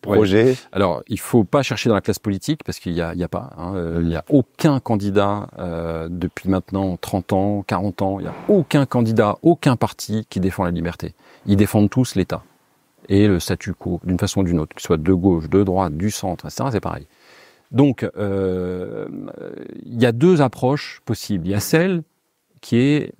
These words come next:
Speaker 1: par l'histoire, c'est Frédéric Bastiat. Moi, je, c'est, c'est l'auteur que je recommande à tous ceux qui veulent découvrir cette, cette philosophie, parce que Bastiat,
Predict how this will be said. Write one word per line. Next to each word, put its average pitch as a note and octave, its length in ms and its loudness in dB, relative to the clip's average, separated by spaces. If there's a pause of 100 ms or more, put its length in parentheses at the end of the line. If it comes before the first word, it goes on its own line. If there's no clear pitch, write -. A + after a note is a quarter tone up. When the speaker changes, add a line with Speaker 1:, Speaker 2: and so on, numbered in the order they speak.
(100)
Speaker 1:
par A#2+ 280 2
l'histoire, G#2+ 640 -2
c'est - 160 -8
Frédéric G#2+ 320 0
Bastiat. F#2+ 420 -6
Moi, G#2+ 120 2
je, G#2 200 2
c'est, - 160 -8
c'est - 180 -8
l'auteur G#2+ 300 2
que A2 80 0
je F#2+ 80 0
recommande C3+ 580 2
à - 80 -8
tous - 120 -12
ceux - 120 -4
qui - 140 -6
veulent F#2 160 2
découvrir A2 400 0
cette, F2 340 -6
cette - 160 -12
philosophie, A#2 460 -2
parce - 160 -6
que - 80 0
Bastiat, C#3 520 2